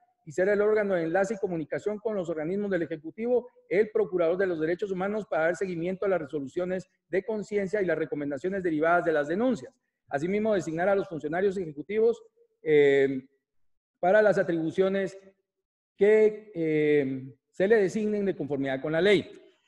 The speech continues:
En ese sentido, quisiera con-, comentar que el proceso de evaluación del Comité de Evaluación de la Gestión Pública, efectivamente, eh, realizó las consideraciones que se indicaron sobre estas tres instituciones, es decir, sobre cepas, la Secretaría de Asuntos Agrarios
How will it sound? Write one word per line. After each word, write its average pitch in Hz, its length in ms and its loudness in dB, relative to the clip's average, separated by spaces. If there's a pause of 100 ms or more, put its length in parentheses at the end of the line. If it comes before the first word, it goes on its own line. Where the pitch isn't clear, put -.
(100)
En 160 80 0
ese 214 180 4
sentido, 226 400 2
quisiera 208 400 2
con-, 180 280 -4
comentar 165 520 0
que - 80 -4
el 135 120 -4
proceso 185 500 2
de 220 80 4
evaluación 175 680 4
del 185 220 2
Comité 147 420 -2
de 143 1040 6
Evaluación 131 420 0
de 208 60 2
la 180 100 0
Gestión 180 340 -4
Pública, 202 500 -4
efectivamente, 190 920 -4 (480)
eh, 143 500 2 (460)
realizó 165 760 2
las 180 160 0
consideraciones 170 920 -6
que 160 120 -6
se 156 120 -4
indicaron 170 520 -4
sobre 147 240 -2
estas 156 240 -4
tres 170 240 -4
instituciones, 151 580 -6
es 156 80 -6
decir, 156 260 -6
sobre 139 240 -2
cepas, 185 720 -6
la 143 120 -8
Secretaría 143 300 -2
de - 20 2
Asuntos 175 320 -6
Agrarios 170 420 -2